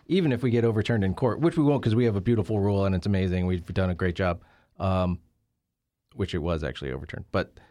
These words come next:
she said, "Well, everybody complied anyways. We got what we wanted." That's what I'm worried about is, is happening at E P A again. They're, they're basically flooding the zone,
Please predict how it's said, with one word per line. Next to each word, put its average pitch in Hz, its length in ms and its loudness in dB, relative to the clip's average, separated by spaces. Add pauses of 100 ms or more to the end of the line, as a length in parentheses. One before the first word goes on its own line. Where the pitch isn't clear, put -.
(920)
she - 220 0
said, 101 360 -2 (100)
"Well, 123 180 2
everybody 151 240 2
complied 147 360 0
anyways. 151 420 0
We 120 80 2
got 135 180 0
what 104 180 -2
we 143 180 0
wanted." 87 500 -2
That's 123 360 -2
what 208 100 2
I'm 143 100 2
worried 123 200 4
about 107 200 2
is, 95 220 -4 (500)
is 101 120 -2
happening 110 340 2
at 95 80 0
E 101 100 0
P 95 240 -2
A 90 40 0
again. 82 480 -2 (360)
They're, 110 300 0
they're 110 220 0
basically 107 340 0
flooding 110 440 0
the 98 100 0
zone, 90 440 -2